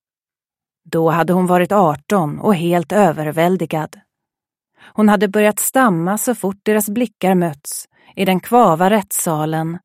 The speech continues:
på ön Martha's Vineyard. Och ändå hade hon på något sätt lyckats haspla ur sig vittnesmålet som blivit hans fall. Fortfarande mindes hon vartenda ord hon sagt.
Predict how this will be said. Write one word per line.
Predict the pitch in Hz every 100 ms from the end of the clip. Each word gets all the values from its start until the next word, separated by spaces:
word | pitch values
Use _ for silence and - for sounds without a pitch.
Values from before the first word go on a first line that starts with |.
| _ _
på | 240
ön | 208 160 156 170
Martha's | 180 165 151 143 165 -
Vineyard. | 165 160 165 156 - _ _ _ _ _ _ _ _ - -
Och | 220
ändå | - 269 180 175 240
hade | 214 214
hon | 226
på | 226
något | 254 254 165 185
sätt | 175 151
lyckats | 170 165 156
haspla | - 170 - 220
ur | 170
sig | 143 - 156
vittnesmålet | 208 - - 151 - 185 190 160 139 _ - _ _ -
som | - 208
blivit | 226 170 147 143
hans | - 160 -
fall. | - 170 160 185 - _ _ _ _ _ _ _ _ _ _ _ _ _
Fortfarande | - 180 - - 175 180 190
mindes | 208 170 156 156
hon | 180
vartenda | 175 180 214 170 180
ord | 156 156 180
hon | 180
sagt. | - 156 -